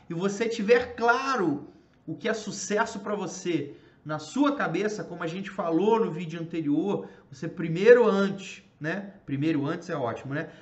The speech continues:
Mas você primeiro precisa ter claro na sua cabeça o que é sucesso. Se você não sabe ainda, vai lá no vídeo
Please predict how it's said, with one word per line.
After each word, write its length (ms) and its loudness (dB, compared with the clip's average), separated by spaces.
Mas 240 -4
você 240 -2
primeiro 600 2
precisa 320 -4
ter 320 -4
claro 360 0
na 140 -4
sua 220 -10
cabeça 420 -6
o 80 -8
que 120 -8
é 60 -2
sucesso. 680 -8
Se 120 -18
você 300 -8
não 160 -6
sabe 400 -4
ainda, 420 -4
vai 260 0
lá 300 4
no 80 -4
vídeo 420 -8